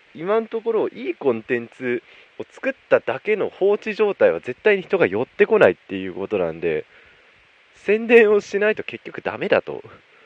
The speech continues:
そうなるとちょっと難しいかな。これこそコンテンツマーケティング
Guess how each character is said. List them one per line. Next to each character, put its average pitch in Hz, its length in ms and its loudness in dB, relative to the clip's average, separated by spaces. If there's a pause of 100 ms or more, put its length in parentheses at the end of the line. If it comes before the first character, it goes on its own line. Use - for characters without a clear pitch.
(1400)
そ 82 680 -4
う - 20 -12
な 101 140 -4
る 101 160 -4
と - 160 -10
ち - 100 -10
ょ 107 60 -4
っ - 100 -8
と 101 100 -6
難 98 440 -6
し 123 180 -12
い 113 40 -8
か 90 160 0
な。 92 340 -4 (1160)
こ 131 160 -4
れ 143 100 2
こ 156 120 -2
そ - 120 -6
コ - 180 -6
ン 135 60 -8
テ 180 140 0
ン 170 60 -2
ツ - 160 -12
マ 170 100 -8
ー 170 140 0
ケ 147 160 -6
テ 131 120 -10
ィ 117 40 -6
ン 110 80 -10
グ 101 260 -4